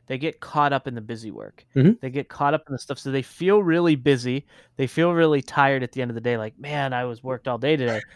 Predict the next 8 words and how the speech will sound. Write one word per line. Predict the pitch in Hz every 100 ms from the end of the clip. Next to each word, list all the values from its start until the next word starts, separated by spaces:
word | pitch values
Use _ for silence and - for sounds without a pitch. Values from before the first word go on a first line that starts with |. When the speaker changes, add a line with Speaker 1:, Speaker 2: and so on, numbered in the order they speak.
| _ _ _ _ -
Speaker 1:
But | 156
they | 170
really | 175 190
don't | 165 147
get | 151
anything | 139 117
productive | 123 131 - 117 101
done. | 80 73 -